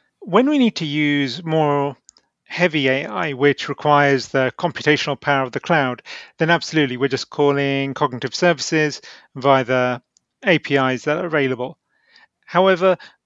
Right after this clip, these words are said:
the best experience is on device because,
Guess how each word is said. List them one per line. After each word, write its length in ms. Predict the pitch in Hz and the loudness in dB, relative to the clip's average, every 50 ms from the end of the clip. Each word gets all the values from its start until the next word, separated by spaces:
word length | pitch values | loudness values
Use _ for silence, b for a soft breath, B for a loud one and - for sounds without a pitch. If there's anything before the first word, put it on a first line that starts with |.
| _ _ _ _ _ - | _ _ _ _ _ -6
the 140 | 156 165 | -6 -4
best 320 | 127 131 233 254 - - - | 0 0 0 0 0 -2 -4
experience 680 | 185 - - - - 160 151 151 147 143 135 - - | -4 -4 -4 -6 -4 -2 0 0 0 0 -2 -4 -6
is 320 | 320 330 233 180 160 139 | -6 0 2 2 2 4
on 200 | 151 143 135 135 | 4 2 2 2
device 440 | 131 131 113 151 - - 214 - - - | -2 -6 -6 -8 -12 -14 -14 -14 -12 -8
because, 580 | - 160 - - 160 156 143 143 139 123 - | -6 -6 -2 0 2 2 4 2 0 -2 -4